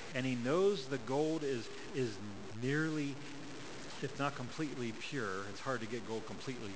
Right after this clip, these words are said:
pure, because when it's pure, it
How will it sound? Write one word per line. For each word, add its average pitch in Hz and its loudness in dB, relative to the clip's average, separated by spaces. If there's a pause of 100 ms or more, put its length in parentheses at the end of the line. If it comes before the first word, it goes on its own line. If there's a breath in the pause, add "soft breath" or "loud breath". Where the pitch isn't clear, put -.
(140)
pure, 95 -4 (1200 loud breath)
because 117 0
when 123 0
it's 110 -4 (160)
pure, 113 4 (640 loud breath)
it 135 2